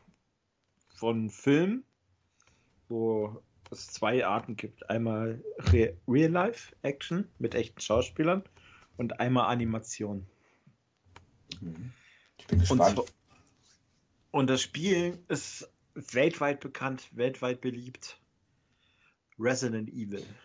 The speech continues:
Speaker 2: Ah. Ja, da hab ich was dazu. Erzähl mal.
Speaker 1: Ja.
Speaker 2: Erzähl mal.
Speaker 1: Okay. Also, Resident Evil, natürlich kennt jeder, ist halt eine Horrorreihe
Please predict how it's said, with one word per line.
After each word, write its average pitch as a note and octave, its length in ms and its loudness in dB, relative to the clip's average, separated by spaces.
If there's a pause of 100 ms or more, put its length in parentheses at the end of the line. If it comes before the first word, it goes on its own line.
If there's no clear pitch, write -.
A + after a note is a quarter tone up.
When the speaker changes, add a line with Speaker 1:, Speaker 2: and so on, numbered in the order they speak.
(160)
Speaker 2:
Ah. F2 400 -16 (2000)
Ja, - 140 4
da A#2+ 100 8
hab A#2 100 6
ich A#2 120 -2
was - 120 -2
dazu. - 240 -4
Erzähl G2+ 260 0
mal. E2 100 -12 (360)
Speaker 1:
Ja. A#2 220 2
Speaker 2:
Erzähl G#2 180 -2
mal. D#2+ 100 -10 (560)
Speaker 1:
Okay. G#2+ 420 0 (380)
Also, C3+ 400 2
Resident C#3 480 -2
Evil, D3+ 280 -2
natürlich C3 400 -4
kennt C3 240 -2
jeder, C3+ 260 2
ist - 180 -6
halt B2+ 200 2
eine A#2 200 -2
Horrorreihe C3 800 0